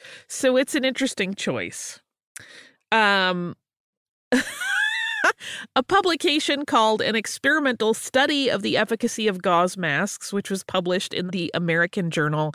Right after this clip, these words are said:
of Public Health in nineteen twenty, looked at whether the masks themselves were effective.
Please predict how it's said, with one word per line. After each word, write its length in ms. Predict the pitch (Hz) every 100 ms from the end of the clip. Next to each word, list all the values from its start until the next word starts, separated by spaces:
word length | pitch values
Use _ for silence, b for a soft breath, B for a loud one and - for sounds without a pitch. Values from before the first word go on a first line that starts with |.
| B B
of 140 | 175
Public 320 | - 160 147 -
Health 300 | 160 156 165
in 120 | 151
nineteen 380 | 147 - 165 165
twenty, 520 | - 302 247 226 226 b b b 240
looked 420 | 285 494 - 294
at 140 | -
whether 240 | 208 196 226
the 120 | 240
masks 520 | 160 139 170 - -
themselves 580 | 208 208 190 139 143 -
were 140 | 185
effective. 840 | 226 349 370 - 131 78 110 -